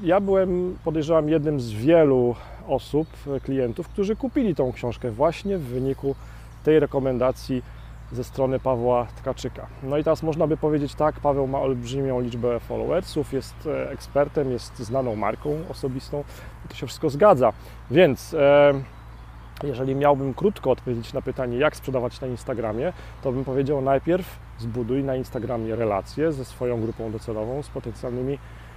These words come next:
klientami. I to się tyczy zarówno agentów ubezpieczeniowych budujących relacje i pozyskujących klientów na Instagramie, czy też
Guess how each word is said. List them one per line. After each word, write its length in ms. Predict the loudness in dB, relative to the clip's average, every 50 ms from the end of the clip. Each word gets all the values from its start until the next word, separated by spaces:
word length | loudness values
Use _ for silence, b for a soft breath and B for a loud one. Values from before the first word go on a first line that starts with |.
| B B
klientami. 560 | 4 6 8 8 8 8 6 6 6 4 2
I 80 | -2 -4
to 360 | 0 2 4 6 6 6 6 4
się 160 | 2 -2 -4
tyczy 260 | -4 -4 -4 -6 -4
zarówno 600 | -2 0 0 0 0 0 0 0 0 2 2 2
agentów 440 | 2 4 4 4 4 4 0 -6 -4
ubezpieczeniowych 920 | -4 -4 -2 -2 -4 -4 -2 -2 -2 0 0 0 2 0 0 -2 -2 -6 -8 -8 -8 -8 -4
budujących 540 | -2 2 4 6 6 6 6 4 0 -2 2
relacje 580 | 4 4 6 6 4 2 2 0 2 4 4 4
i 60 | 2
pozyskujących 760 | 0 -4 -6 -6 -4 -2 0 0 0 0 -2 -4 -6 -6 -10 B B B B B -8
klientów 400 | -2 2 2 2 2 0 -4 -6
na 80 | -4 -4
Instagramie, 560 | -4 -4 -4 -4 -2 -2 0 0 0 -2 -4
czy 100 | -6 -6
też 400 | -6 -6 -6 -8 -10 -14 -16 -16